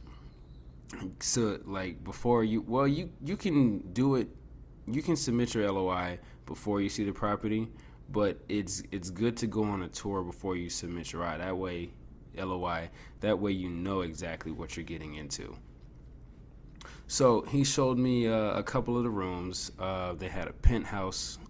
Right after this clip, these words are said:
uh, penthouse, which was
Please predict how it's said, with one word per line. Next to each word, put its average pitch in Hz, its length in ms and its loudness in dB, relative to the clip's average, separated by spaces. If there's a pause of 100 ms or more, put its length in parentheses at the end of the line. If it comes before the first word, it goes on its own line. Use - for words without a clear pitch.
uh, 92 420 -2 (540)
penthouse, 101 680 0 (520)
which 101 260 2
was 95 540 2